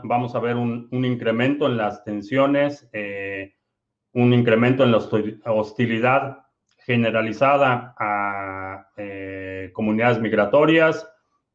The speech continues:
eh, mucha rigidez, eh, m-, o, o limitaciones en términos de movilidad.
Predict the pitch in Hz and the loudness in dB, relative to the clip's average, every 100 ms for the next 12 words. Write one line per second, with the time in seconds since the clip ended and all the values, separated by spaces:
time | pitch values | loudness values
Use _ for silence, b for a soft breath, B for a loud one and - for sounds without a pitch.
0 | _ - 113 104 101 101 98 98 98 _ | _ -8 -4 -4 -4 -4 -6 -8 -12 _
1 | _ 135 127 123 131 131 123 117 113 113 | _ -8 0 2 2 4 2 2 0 2
2 | 127 143 143 - 113 104 101 104 110 107 | 4 4 0 -8 -6 -4 -4 -4 -6 -10
3 | 104 104 101 98 _ _ _ _ - 107 | -14 -16 -18 -20 _ _ _ _ -4 -2
4 | 101 110 107 110 107 113 104 135 139 143 | 2 4 4 4 2 2 2 4 4 2
5 | 120 113 123 120 104 104 104 101 101 104 | 0 0 2 2 2 2 2 2 0 2
6 | 113 147 151 | 2 2 0